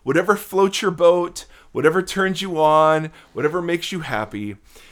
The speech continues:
A-, and, and so as a result of the elevation of the worship of sexual fulfillment and expression,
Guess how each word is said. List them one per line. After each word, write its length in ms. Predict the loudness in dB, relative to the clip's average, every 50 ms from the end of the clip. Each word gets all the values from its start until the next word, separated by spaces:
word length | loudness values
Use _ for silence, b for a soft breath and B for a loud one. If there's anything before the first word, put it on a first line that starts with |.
| B B B -4
A-, 200 | -4 -2 -2 0
and, 300 | 0 2 2 0 -2 -4 -6
and 120 | -4 -4 -4
so 340 | -2 -2 0 0 0 -2 -2
as 240 | -2 -2 -2 0
a 80 | -2 -2
result 520 | -4 -4 -4 -2 -2 0 0 0 -2 -2 -4
of 120 | -6 -6
the 160 | -6 -6 -4
elevation 560 | -4 -4 -4 -6 -6 -6 -6 -6 -8 -8 -10 -10
of 120 | -10 -10
the 60 | -10 -8
worship 340 | -8 -8 -8 -10 -12 -16
of 100 | -16 -14
sexual 420 | -10 -8 -8 -8 -8 -10 -16 -16 -16
fulfillment 580 | -16 -16 -20 -14 -10 -6 -6 -6 -6 -8 -12 -16
and 80 | -18
expression, 680 | -18 -16 -12 -8 -8 -8 -8 -8 -10 -10 -12 -12 -12